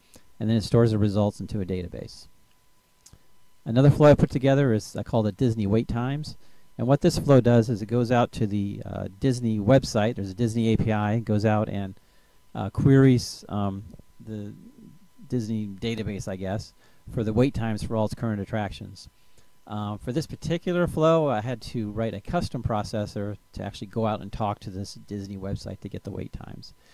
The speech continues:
And again, all this information is collected and it's also stored into a database. And the parks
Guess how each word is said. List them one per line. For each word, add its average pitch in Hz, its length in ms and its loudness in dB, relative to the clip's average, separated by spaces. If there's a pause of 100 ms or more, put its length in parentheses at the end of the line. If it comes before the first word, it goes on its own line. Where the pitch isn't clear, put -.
(280)
And 127 60 -4
again, 123 220 2
all 127 120 4
this 131 140 2
information 117 480 -2
is 104 80 -8
collected 110 500 -6
and 101 120 -6
it's 98 120 -8
also 101 240 -2
stored 98 340 -6
into 98 140 -8
a 92 40 -6
database. 90 600 -10 (600)
And 113 260 -2
the 104 60 -4
parks - 580 0